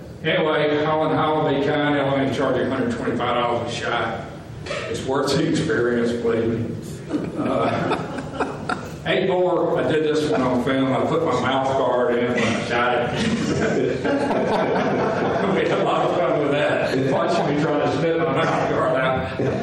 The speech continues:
Big explosion. We're at the sheriff's range. The sheriff wanted to come out and watch us. You know, as much trouble as my two brothers and I were, you know, and he always kept three cells open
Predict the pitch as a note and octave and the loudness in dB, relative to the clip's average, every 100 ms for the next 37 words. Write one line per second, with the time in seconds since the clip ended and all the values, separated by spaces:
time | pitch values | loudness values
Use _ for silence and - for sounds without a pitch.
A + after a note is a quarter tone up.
0 | - - - - F3+ F#3 D3 A#2 A#2 C3+ | -6 -8 -12 -4 0 2 2 0 0 2
1 | C#3+ C#3+ C3 B2+ A#2+ C3 A#2 B2+ C3 C3+ | 2 2 2 2 2 0 0 0 0 2
2 | C3+ B2+ B2 B2+ B2+ - - - - - | 2 0 0 0 0 -2 -4 -8 -14 -14
3 | - - - - C#3 C3+ - A#2 A2+ B2 | -16 -16 -10 -2 0 2 0 0 0 0
4 | A#2 A2+ - - - - - - - - | 0 0 0 0 0 0 0 -2 -6 -8
5 | - - B2+ B2 - - - - - - | -8 -4 -2 0 0 0 0 0 -2 -4
6 | - - A2+ A2+ B2 C3+ B2 B2+ C3+ B2+ | -8 -8 -4 -2 0 2 2 2 2 0
7 | A#2+ A#2+ A#2 A2+ A#2 A#2 A#2 B2 A#2+ - | 0 0 0 0 0 0 0 0 -2 -4
8 | - - C3+ B2+ C3 C#3+ C#3+ C#3 C3+ D3+ | -10 -8 -4 0 0 0 0 0 0 0
9 | D3+ D3+ D3 D3+ D3 D3+ D3 D3 C#3+ C#3+ | 0 0 0 2 2 2 2 0 0 0
10 | C#3+ C#3+ D3 | 2 2 0